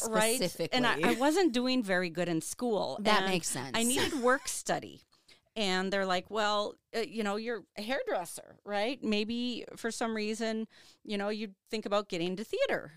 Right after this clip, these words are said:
Speaker 1: And I'm like, "I've always loved movies." I wasn't really a theater fan. I wasn't a thespian. All right. I'll never forget somebody said, "You're a thespian." I'm like, "Are you calling me a lesbian?"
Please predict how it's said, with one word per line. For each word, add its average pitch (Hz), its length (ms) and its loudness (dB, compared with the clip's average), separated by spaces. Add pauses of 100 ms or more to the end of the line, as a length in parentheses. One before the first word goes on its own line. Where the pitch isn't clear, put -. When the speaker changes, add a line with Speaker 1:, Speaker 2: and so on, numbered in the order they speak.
(120)
Speaker 1:
And 190 120 -6
I'm 165 80 -2
like, - 220 -6 (220)
"I've 131 120 -16 (100)
always 135 380 -10
loved 123 300 -10
movies." 139 520 -10 (500)
I 220 80 2
wasn't 277 240 2
really 285 200 0
a 240 40 0
theater 190 380 -4
fan. 226 460 -4 (120)
I 175 100 -8
wasn't 160 280 -8
a - 20 -12
thespian. 180 840 -4 (560)
All 190 80 -6
right. 180 280 -2 (120)
I'll 208 80 0
never 220 140 4
forget 254 280 0
somebody 196 260 -2
said, 156 200 -4
"You're 165 100 -2
a 165 40 -6
thespian." 170 500 -2
I'm 156 80 -4
like, 156 240 -10
"Are 165 40 -12
you 190 100 -12
calling 196 340 -4
me 202 80 -4
a 170 40 -6
lesbian?" 165 440 -8